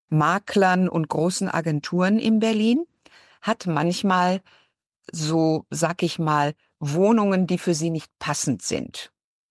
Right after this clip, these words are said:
Um aber dort unseren Sohn reinzubringen in eine dieser zu kleinen Wohnungen,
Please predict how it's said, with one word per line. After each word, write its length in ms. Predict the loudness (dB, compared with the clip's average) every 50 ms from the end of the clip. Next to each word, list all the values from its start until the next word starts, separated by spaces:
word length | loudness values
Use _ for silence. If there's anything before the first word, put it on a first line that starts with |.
| _ _ _ _ _ _ _ _ _ _
Um 320 | 2 4 4 4 2 0 0
aber 360 | 0 0 0 2 2 0 0
dort 400 | 0 0 0 2 2 0 -2 -2
unseren 460 | -2 0 0 0 -2 -2 -2 -2 -2
Sohn 540 | -2 0 0 2 2 2 2 2 0 -2 -4 -10 _ _ _ _ _ _ _ _ _ _ -10 -6
reinzubringen 880 | -2 0 0 0 -2 -2 -4 -4 -4 -2 -2 -2 -2 -2 -2 0 0
in 120 | 0 0 -2
eine 320 | -2 -2 0 0 0 0
dieser 340 | -2 -4 -4 -4 -4 -4 -4
zu 180 | -4 -4 -4 -4
kleinen 580 | -2 0 0 2 2 2 2 0 0 -2 -4
Wohnungen, 580 | -4 -4 -2 -2 -2 -2 -2 -2 -2 -2 -4